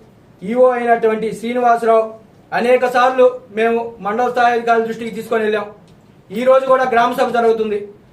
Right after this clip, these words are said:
మేము తొమ్మిది మంది వార్డు మెంబర్లు ఉంటే, కనీసం ఈ ఆరు నెలల్లో ఆయన అధికార, ఆయన విధులు చేపట్టిన తర్వాత ఈ ఆరు నెలల్లో ఒక్క గ్రామ సభకు కూడా మాకు ఇంటిమేట్ చేయలేదు. మాకు ఇంటిమేట్ చేయకపోయినా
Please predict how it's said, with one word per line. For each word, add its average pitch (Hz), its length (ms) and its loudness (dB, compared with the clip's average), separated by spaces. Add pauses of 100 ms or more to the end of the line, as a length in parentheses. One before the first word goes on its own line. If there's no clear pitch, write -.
(400)
మేము 226 320 -2
తొమ్మిది 247 300 0
మంది 254 200 0
వార్డు 247 280 2
మెంబర్లు 247 280 -2
ఉంటే, 240 240 0
కనీసం 254 520 0 (760)
ఈ 240 180 -6
ఆరు 247 300 2
నెలల్లో 254 580 2 (100)
ఆయన 214 220 -2
అధికార, 240 380 0
ఆయన 233 420 0 (420)
విధులు 262 280 -4
చేపట్టిన 254 500 0
తర్వాత 233 540 2
ఈ 226 140 0
ఆరు 240 240 4
నెలల్లో 247 600 2 (220)
ఒక్క 190 220 -2
గ్రామ 233 340 2
సభకు 247 280 -2
కూడా 240 320 0 (440)
మాకు 208 240 -2
ఇంటిమేట్ 214 380 -4
చేయలేదు. 185 300 -2 (500)
మాకు 240 320 -2
ఇంటిమేట్ 269 460 -2
చేయకపోయినా 254 680 0